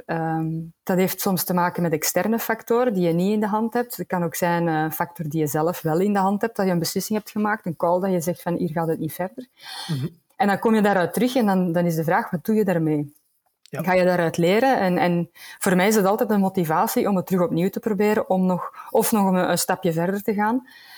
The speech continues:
Speaker 1: Ehm, maar het zal zeker geen, geen, ehm, demotivatie zijn.
Speaker 2: Ja,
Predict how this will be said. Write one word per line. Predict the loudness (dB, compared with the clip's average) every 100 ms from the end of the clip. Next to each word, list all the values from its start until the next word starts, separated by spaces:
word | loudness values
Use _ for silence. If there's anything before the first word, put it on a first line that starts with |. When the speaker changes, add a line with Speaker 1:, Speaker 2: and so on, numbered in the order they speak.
| -20 -8
Speaker 1:
Ehm, | -2 0 0 0 0 0 0 0 -2
maar | -6 -4 -2
het | 0
zal | 0 0
zeker | 2 2 0 0
geen, | 2 2 2 0
geen, | 0 0 0
ehm, | 0 0 0 -2 -4 -6 _ _ -8
demotivatie | 0 2 2 0 0 0 0 -2
zijn. | 0 0 0 -2 -8 _ _ _ _
Speaker 2:
Ja, | -14